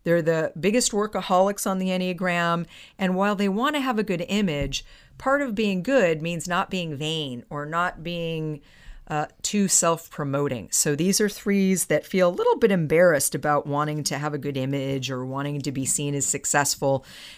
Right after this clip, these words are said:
And while they're very driven and very productive and they work really hard and it's hard for them to slow down,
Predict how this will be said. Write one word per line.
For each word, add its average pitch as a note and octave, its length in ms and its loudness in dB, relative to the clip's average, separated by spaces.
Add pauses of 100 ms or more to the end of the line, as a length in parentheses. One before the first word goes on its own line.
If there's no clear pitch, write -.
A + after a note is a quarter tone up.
And E3 200 0
while E3 320 4
they're D3+ 380 2
very F3+ 500 4
driven D#3+ 640 0
and C3 140 -2
very F3 360 2
productive D#3 840 0
and C3+ 120 -4
they C3+ 80 -2
work D#3 260 0
really D3+ 500 2
hard D3 460 2
and C3 120 -2
it's - 120 -6
hard G3+ 240 0
for G3 100 -4
them E3+ 140 -4
to D3+ 60 -6
slow C#3+ 320 -2
down, F3+ 420 0